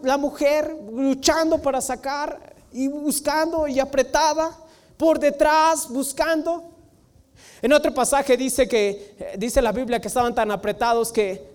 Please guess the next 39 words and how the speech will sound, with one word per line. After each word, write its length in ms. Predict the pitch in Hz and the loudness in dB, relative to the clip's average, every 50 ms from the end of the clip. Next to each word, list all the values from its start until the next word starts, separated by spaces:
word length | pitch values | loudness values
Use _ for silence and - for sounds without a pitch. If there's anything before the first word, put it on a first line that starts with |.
| - - | -10 0
que, 260 | - 220 185 - 151 | 0 0 0 0 -2
que, 240 | - 214 - - - | -2 -2 -2 -2 0
que 100 | 208 202 | 0 0
no 160 | 208 254 - | 0 0 0
podían 480 | - 269 214 220 254 285 285 262 247 - | 0 0 0 0 2 2 2 2 2 0
pasar, 520 | - 220 214 - 262 247 269 285 277 - | -2 -2 0 2 2 2 2 0 -2 -6
y 80 | - 180 | -6 -2
la 140 | 190 190 185 | -2 0 0
mujer. 680 | 190 196 190 - - 247 262 226 202 - - - - - - - | 0 -2 -4 0 2 2 2 2 0 -4 -8 -18 -20 -20 -12 -4
Ahora, 340 | - 233 262 254 240 151 - - - - - - _ _ _ _ _ _ _ _ - | 0 2 4 4 2 0 -6 -12 -20 -20 -20 -20 _ _ _ _ _ _ _ _ -12
si 160 | - - 330 | -4 -4 -2
usted 180 | 339 - 440 | 2 2 2
quiere 220 | 403 392 403 392 392 | 4 4 2 2 2
tocar 520 | 403 330 302 - 302 277 220 202 220 269 - - - - _ _ - _ _ _ _ _ _ _ _ _ - | 0 0 0 0 0 0 0 0 -4 -8 -12 -18 -20 -20 _ _ -20 _ _ _ _ _ _ _ _ _ 0
un 200 | 294 359 392 381 | 2 2 2 6
borde 360 | 370 339 302 285 226 247 247 | 6 6 6 6 6 2 0
de 100 | 247 294 | 0 0
un 80 | 294 269 | -2 0
manto, 600 | 254 214 196 185 185 - 214 302 - - - - - _ _ _ _ | 0 0 0 -2 0 0 0 0 0 -4 -18 -20 -20 _ _ _ _
¿sí? 320 | - - - 247 311 320 302 | -10 -2 0 0 0 0 -4
¿Cuál 180 | - 392 415 403 | -2 -2 -2 0
es 100 | - 330 | 0 -2
el 80 | 311 | 0
borde 260 | 262 294 277 262 247 233 | 2 2 2 2 2 2
de 80 | 220 | 0
un 80 | 214 208 | 0 0
manto? 300 | 190 175 - - 107 - - _ - _ _ _ _ _ _ _ _ _ _ _ _ - - - - - - | -2 -4 -6 -8 -16 -18 -20 _ -20 _ _ _ _ _ _ _ _ _ _ _ _ -20 -20 -20 -20 -20 -12
Este 200 | - 320 - 349 | -10 -6 -4 -2
no 80 | 311 220 | -2 -2
es 80 | - | -4
el 80 | 170 147 | -4 -2
borde, 280 | 165 208 233 208 175 | 0 0 0 0 -2
¿verdad? 300 | 151 147 165 226 349 339 - - - - _ _ _ _ _ _ _ _ _ _ - - - _ | -4 -4 -4 -4 -4 -4 -8 -14 -20 -20 _ _ _ _ _ _ _ _ _ _ -20 -20 -20 _
Sí, 220 | - - - 156 156 | -20 -20 -18 -16 -12
sí, 180 | - - 247 | -8 -6 -4
¿no? 220 | 226 196 254 359 - | -4 -4 -6 -8 -10
Es 160 | 107 - - | -12 -14 -12
el 80 | 135 135 | -6 0
borde. 380 | 160 190 196 - - 104 - | 0 2 2 0 -2 -6 -14